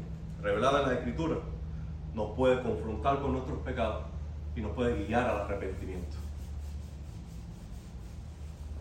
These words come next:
Y porque Él, a todo el que cree, le da la naturaleza de Dios. Ahora nosotros tenemos la semejanza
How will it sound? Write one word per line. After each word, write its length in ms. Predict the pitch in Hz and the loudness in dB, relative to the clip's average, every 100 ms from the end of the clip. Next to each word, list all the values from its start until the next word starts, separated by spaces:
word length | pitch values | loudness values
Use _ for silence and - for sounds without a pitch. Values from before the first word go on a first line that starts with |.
| - - - | -6 -8 -8
Y 60 | - | -2
porque 580 | 107 104 107 104 127 139 | 2 2 2 0 4 4
Él, 260 | 110 - - - - - | 4 0 -6 -8 -8 -4
a 80 | 90 | -4
todo 380 | - 139 135 123 | 4 6 6 4
el 40 | |
que 140 | 127 | 0
cree, 320 | 147 160 160 - - - - - - | 2 2 0 -6 -8 -10 -10 -8 -6
le 180 | 98 | -2
da 480 | 104 120 120 - - - 104 | 2 2 2 -4 -8 -10 -4
la 260 | 101 98 104 | -2 0 2
naturaleza 800 | 123 139 135 117 123 151 - - - - - - - - - - - - | 4 4 2 2 4 2 0 -8 -10 -8 -8 -8 -12 -12 -10 -12 -10 -6
de 140 | 95 | -4
Dios. 400 | 92 87 - - - - - - - - - - - - - - | -2 -4 -8 -10 -10 -12 -12 -10 -12 -12 -12 -12 -10 -10 -10 -6
Ahora 280 | 98 127 117 | 6 8 8
nosotros 260 | 123 117 | 4 0
tenemos 240 | 117 120 110 | 0 0 0
la 100 | 101 | -2
semejanza 600 | 110 95 95 107 104 | -4 -4 -2 -2 -4